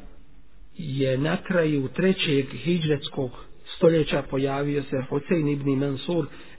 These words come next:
el-Hallaj, koji je javno među ljudima iznio ubjeđenje sljedbenika sufizma, tako da je bio osuđen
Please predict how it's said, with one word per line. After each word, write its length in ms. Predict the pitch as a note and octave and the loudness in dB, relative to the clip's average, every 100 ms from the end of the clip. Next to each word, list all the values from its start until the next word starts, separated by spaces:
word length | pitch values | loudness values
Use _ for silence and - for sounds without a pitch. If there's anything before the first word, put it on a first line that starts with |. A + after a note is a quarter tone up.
| - | -6
el-Hallaj, 640 | C3 B2 D3+ D3 D#3 D#3+ D#3 - | -4 -4 0 2 2 2 -2 -2
koji 300 | D#3 D#3+ D#3 | 0 2 2
je 140 | D3+ C3 - - | 0 0 -8 -8
javno 760 | A2+ C3+ D3+ E3 D3+ C#3 D#3+ D#3 - - | -2 2 2 2 2 2 2 0 -4 -6
među 280 | C#3+ C#3+ C3 | 0 0 2
ljudima 560 | C#3 D3 D#3 D#3 D3 B2+ - - - | 2 2 2 2 0 -2 -6 -14 -2
iznio 600 | F#3+ E3+ E3 D#3+ D3 B2+ - - - | 2 2 2 2 2 0 -2 -12 -4
ubjeđenje 840 | D3+ C#3 D3 C3+ C#3+ D#3 D3+ C#3 - - - - - - - - - - | -2 0 0 2 2 4 4 0 -4 -12 -16 -14 -14 -14 -14 -16 -16 -8
sljedbenika 720 | F3 D#3 C3 C3+ C3+ B2+ D3+ C3+ - | 0 0 2 0 -2 -2 -4 -4 -6
sufizma, 540 | C3 F3+ E3+ E3 G3 - - - - - - | -2 0 0 2 0 -2 -14 -16 -16 -12 -4
tako 360 | D3 D#3+ F3 C#3+ | -2 0 0 2
da 160 | C#3+ | 2
je 220 | C#3+ C#3 | 2 2
bio 280 | C3 D#3+ D3+ - | 0 2 2 2
osuđen 680 | E3+ E3 F#3 D3+ D3 D3 | 0 0 -2 0 2 0